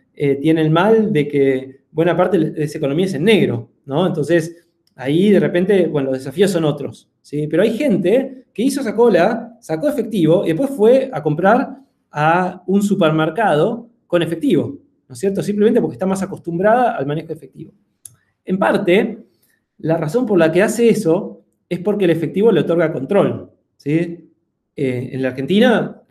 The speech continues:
eh, la, los niveles de, de, de pobreza o de,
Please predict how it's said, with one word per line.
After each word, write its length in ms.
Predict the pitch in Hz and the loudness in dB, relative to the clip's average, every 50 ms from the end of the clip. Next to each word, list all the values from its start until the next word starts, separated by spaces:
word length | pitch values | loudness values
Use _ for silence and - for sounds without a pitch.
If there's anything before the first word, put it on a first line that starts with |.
| _ _ | _ _
eh, 200 | - 180 - 131 | -20 -16 -14 -14
la, 200 | 123 123 120 120 | -12 -12 -12 -12
los 140 | - 127 123 | -12 -10 -10
niveles 340 | 123 127 147 160 180 170 147 | -4 0 2 4 4 4 2
de, 300 | 135 127 120 117 117 117 - _ _ _ _ _ _ _ _ _ _ | 0 -4 -6 -6 -8 -10 -14 _ _ _ _ _ _ _ _ _ _
de, 200 | - 123 120 117 | -14 -14 -12 -12
de 120 | 120 120 | -12 -14
pobreza 880 | 120 131 123 139 165 208 220 220 208 214 180 160 156 151 143 - - - - | -12 -6 -2 2 4 6 6 6 6 4 2 2 2 2 2 0 -4 -8 -8
o 200 | - 139 135 131 | -4 -4 -4 -4
de, 480 | 131 123 123 120 120 120 120 117 113 | -4 -4 -4 -4 -4 -4 -4 -6 -8